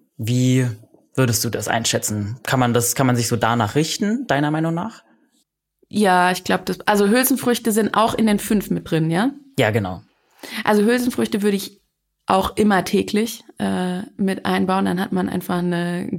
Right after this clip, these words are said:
Speaker 2: gute Basis an Proteinen, äh, als, äh, Veganer oder, ja, ich, Vegetarier lassen wir jetzt weg, als Veganer.
Speaker 1: Mhm. Mhm.
Speaker 2: <laughs> Ähm, und ansonsten passt das auch,
Speaker 1: Mhm.
Speaker 2: glaub ich, mit den fünf.
Speaker 1: Ja.
Speaker 2: Ja.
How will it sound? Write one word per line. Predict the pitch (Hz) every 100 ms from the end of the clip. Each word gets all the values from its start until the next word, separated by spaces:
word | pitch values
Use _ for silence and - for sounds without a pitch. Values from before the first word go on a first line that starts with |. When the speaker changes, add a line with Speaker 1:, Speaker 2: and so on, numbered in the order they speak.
| 165
Speaker 2:
gute | 190 185 202 180
Basis | 165 170 170 170 180
an | - 170 165
Proteinen, | 175 165 190 180 185 214 240 - - - - -
äh, | 196 196 208
als, | 196 196 196 - 214
äh, | 190 185
Veganer | 190 185 196 196 196 208
oder, | 190 190 185 185 185 - _
ja, | 180 165 -
ich, | - - - - - - - - 220
Vegetarier | - - 175 175
lassen | 170 175 175
wir |
jetzt | 165
weg, | 202 - - -
als | 185 185
Veganer. | 175 165 185 254
Speaker 1:
Mhm. | 302 - - 123 120 -
Mhm. | 247 - -
Speaker 2:
<laughs> | - 247 -
Ähm, | 190 185 185 185
und | - 180
ansonsten | 170 175 175 175 - - 170 170 180
passt | - 170 -
das | - -
auch, | - - - - _ _
Speaker 1:
Mhm. | 156
Speaker 2:
glaub | 139 - 175
ich, | 165
mit | -
den | 170 165
fünf. | - 165 - - - _ _ _ _
Speaker 1:
Ja. | 120 107 - _ _ _ - - _ _
Speaker 2:
Ja. | 196 -